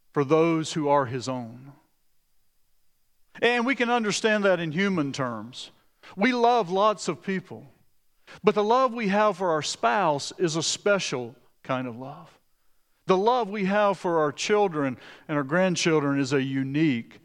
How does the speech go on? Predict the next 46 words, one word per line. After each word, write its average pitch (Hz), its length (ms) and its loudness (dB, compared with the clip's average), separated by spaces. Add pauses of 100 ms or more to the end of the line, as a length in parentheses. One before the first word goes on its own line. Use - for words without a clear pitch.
(340)
and 120 100 -10
special 143 580 -2
kind 127 260 -2
of 120 60 -4
love. 127 260 0
The 135 60 -4
love 160 360 2
for 165 160 -4
our 147 80 -2
parents 131 720 -6
is 120 160 -10
a 123 60 -6
unique 123 640 -4 (380)
and 120 160 -12
special 123 440 -6
kind 117 320 -10
of 113 80 -14
love. 120 320 -14 (600)
I 160 40 -2
thought 175 160 4
a 170 40 0
lot 170 200 4
about 156 220 2
the 165 80 -6
love 151 320 -2
for 175 100 -10
children. 170 480 0
There's 147 140 0
something 180 220 2
about 170 240 2
that 170 220 -2
first 185 260 0
time 180 280 2 (280)
you 180 160 2
hold 185 340 2
that 175 220 2
child 180 440 0
in 170 140 -4
your 156 200 -2
arms. 156 460 2
It's 151 200 -2
just, 175 320 0 (540)
you 180 340 -4
can't 190 280 2
describe 151 520 0
it. 117 120 -12